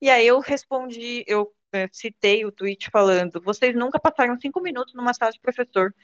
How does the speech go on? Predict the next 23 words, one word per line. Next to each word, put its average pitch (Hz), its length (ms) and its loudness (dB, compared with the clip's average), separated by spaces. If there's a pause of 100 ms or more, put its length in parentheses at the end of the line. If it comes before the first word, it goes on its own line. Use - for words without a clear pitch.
(320)
porque 240 240 4
o 262 80 6
papo 254 320 2
é 269 60 4
daí 269 180 -2
pra - 160 -2
baixo." 247 480 0 (540)
Falam 247 240 2
que 285 140 -10
quer 247 240 -4
esganar 240 440 -2
aluno, 208 400 -8
falam 214 320 -4
que 233 120 -12
quer 214 220 -4
jogar 208 180 -4
pela 208 200 -6
janela, 190 400 0
falam 180 240 -4
que 190 200 -14 (120)
quer 214 360 2 (220)
tocar 233 500 4
aluno. 202 480 -4